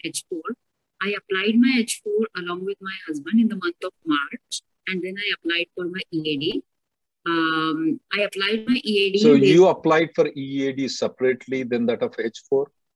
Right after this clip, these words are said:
Speaker 1: Yes, I
Speaker 2: Bad
Speaker 1: did.
Speaker 2: idea.
Speaker 1: Yeah. Um, yeah, so that's where it started, actually. So, uh, now I got my H four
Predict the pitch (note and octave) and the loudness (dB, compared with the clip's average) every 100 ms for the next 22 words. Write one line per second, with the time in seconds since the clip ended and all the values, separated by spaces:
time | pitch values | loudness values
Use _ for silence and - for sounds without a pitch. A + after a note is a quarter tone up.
0 | _ _ _ - G3+ F#3 E3+ E3 - - | _ _ _ -8 -2 0 -2 -6 -12 -14
1 | _ _ _ _ - F#2 F#2+ G2+ G#2 F#2+ | _ _ _ _ -2 0 4 4 4 2
2 | F#2 F2+ E2+ - _ _ _ _ _ _ | 0 -2 -8 -12 _ _ _ _ _ _
3 | - E4+ E4+ - _ _ _ _ _ _ | -14 -10 -12 -14 _ _ _ _ _ _
4 | _ _ - D#3+ _ _ D4 D#4 _ _ | _ _ -20 -20 _ _ -12 -12 _ _
5 | - F3+ E3 E3 F#3+ F3 - _ _ _ | -2 0 0 -4 -6 -6 -8 _ _ _
6 | _ _ _ _ _ - - - A#3 A3+ | _ _ _ _ _ -18 -14 -2 2 4
7 | A3 G#3+ A#3+ F3+ E3 G3+ G3 F#3+ - - | 2 0 -2 -2 -2 -4 -2 -4 -8 -6
8 | C4 - _ _ _ _ _ - G#3+ F#3+ | -6 -6 _ _ _ _ _ -10 -6 -6
9 | F#3+ F#3 _ F3+ E3+ E3 E3 E3 - F#3 | -6 -10 _ -8 -4 -2 -2 -4 -6 -6
10 | F#3+ G3+ A3+ A3 - G#3 - B3 - F#3+ | -2 0 0 -2 -4 -4 -2 -4 -4 -6
11 | - - F#3 F#3+ | -6 -8 -2 -2